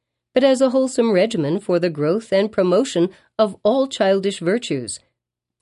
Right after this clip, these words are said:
Hester Prynne, nevertheless, the loving mother of this one child, ran little risk of erring on the side of undue severity.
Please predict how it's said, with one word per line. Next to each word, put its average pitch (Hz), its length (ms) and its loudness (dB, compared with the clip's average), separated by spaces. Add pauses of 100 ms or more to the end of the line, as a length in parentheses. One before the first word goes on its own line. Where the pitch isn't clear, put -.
(340)
Hester 294 340 0
Prynne, 240 400 2
nevertheless, 190 840 0
the 170 100 -2
loving 156 400 0
mother 156 320 0
of 139 140 -4
this 143 200 -4
one 151 240 0
child, 139 540 -2 (400)
ran 196 420 2
little 208 240 0
risk 190 400 -2
of 185 220 -4
erring 165 340 0
on 160 140 -2
the 175 80 -2
side 139 360 -4
of 151 100 -4
undue 147 380 -2
severity. 135 720 -4